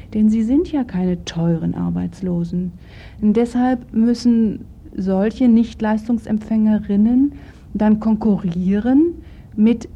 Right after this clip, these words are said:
teuren Arbeitslosen. Und teure Arbeitslose sind Männer mit hohen Lohnersatzleistungen, also einem hohen Arbeitslosengeldanspruch. Und das wird ihre Arbeitsmarktchance deutlich verschlechtern. Insofern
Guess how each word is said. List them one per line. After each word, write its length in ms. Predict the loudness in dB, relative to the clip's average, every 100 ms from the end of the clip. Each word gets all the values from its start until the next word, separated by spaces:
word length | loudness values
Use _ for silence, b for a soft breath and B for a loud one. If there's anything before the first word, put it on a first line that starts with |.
| -10
teuren 420 | 0 2 4 2 2
Arbeitslosen. 760 | 0 -2 -4 -2 0 2 0
Und 140 | -2 -4
teure 360 | -2 0 0
Arbeitslose 960 | 0 0 0 -2 -2 0 0 0 -2 0
sind 420 | 2 4 4 0 B B B -6
Männer 520 | 0 0 2 2 4
mit 300 | 4 4 0
hohen 500 | -2 0 2 2 0 -2
Lohnersatzleistungen, 1400 | -2 -2 -2 -2 -4 -6 -12 -6 -2 -2 -4 -2 -4
also 280 | 0 0 0
einem 240 | 2 2 2
hohen 220 | 2 2
Arbeitslosengeldanspruch. 1300 | 0 0 -2 -4 -2 -2 -4 -4 -6 -6 -10 -10 -12 -12 -20 -20 B B B B
Und 160 | -4 -2
das 200 | -2 0
wird 180 | 0 0
ihre 340 | 0 2 0
Arbeitsmarktchance 1080 | -2 0 -2 -2 -4 -4 -4 -4 -2 -4 -4
deutlich 420 | -4 -4 -6 -8
verschlechtern. 680 | -8 -8 -8 -8 -6 -4
Insofern 880 | -2 0 0 -2 -2 -2 0 0 -2